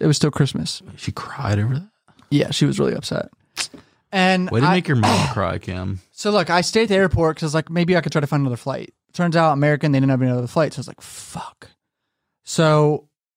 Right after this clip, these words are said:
Speaker 1: that was, like, twelve hundred dollars on the drain. Like, we missed the flight. You don't get the money back. And
Speaker 2: It's rough.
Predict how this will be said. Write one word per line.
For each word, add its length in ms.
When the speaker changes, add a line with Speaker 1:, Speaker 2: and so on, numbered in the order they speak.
Speaker 1:
that 100
was, 100
like, 260
twelve 180
hundred 120
dollars 220
on 80
the 60
drain. 260
Like, 160
we 80
missed 240
the 60
flight. 260
You 100
don't 140
get 120
the 80
money 160
back. 320
And 480
Speaker 2:
It's 80
rough. 340